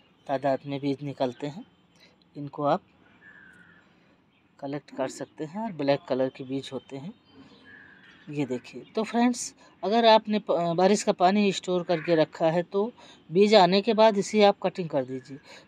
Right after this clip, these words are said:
फिर वो बारिश का पानी आप इसमें डालते रहिए। अ, दोबारा से आप इसमें फूल ले सकते हैं। जब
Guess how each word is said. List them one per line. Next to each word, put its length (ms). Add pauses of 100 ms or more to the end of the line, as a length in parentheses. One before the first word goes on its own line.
(120)
फिर 180
वो 140
बारिश 320
का 80
पानी 340
आप 160
इसमें 260
डालते 360
रहिए। 240
अ, 1300
दोबारा 380
से 220
आप 220
इसमें 320
फूल 280
ले 140
सकते 340
हैं। 180
जब 180